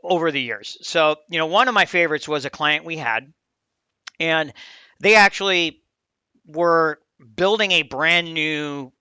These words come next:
ammonia plant. They were, they, they needed large quantities of ammonia on their, on their, in their facility.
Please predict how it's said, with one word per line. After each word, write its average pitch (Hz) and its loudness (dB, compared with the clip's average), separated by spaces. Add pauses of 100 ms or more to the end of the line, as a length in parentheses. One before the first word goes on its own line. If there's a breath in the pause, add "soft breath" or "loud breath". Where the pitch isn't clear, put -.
(160)
ammonia 160 0 (800)
plant. 135 -2
They 156 -2
were, 147 0
they, 143 -4
they 151 -2
needed 185 0
large 160 2
quantities 151 -4
of 139 -8
ammonia 139 -4
on 131 -2
their, 135 -6
on 135 -4
their, 127 -8 (360)
in 160 -8
their 139 -8
facility. 151 -4